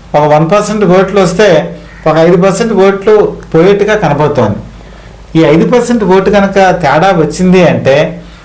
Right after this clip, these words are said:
అది చాలా పెద్ద మార్జిన్లో అసెంబ్లీ సీట్ల మీద ప్రభావం చూపిస్తుంది.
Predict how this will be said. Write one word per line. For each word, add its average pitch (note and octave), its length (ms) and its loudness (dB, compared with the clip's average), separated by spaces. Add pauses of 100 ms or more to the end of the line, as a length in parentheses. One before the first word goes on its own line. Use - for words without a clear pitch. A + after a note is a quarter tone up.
(100)
అది A#2+ 300 -4
చాలా D3 100 0
పెద్ద C#3+ 320 -4
మార్జిన్లో G#3+ 880 0
అసెంబ్లీ F#3+ 400 0
సీట్ల E3+ 240 0
మీద E3+ 140 4
ప్రభావం D3+ 580 0
చూపిస్తుంది. G#2+ 460 -6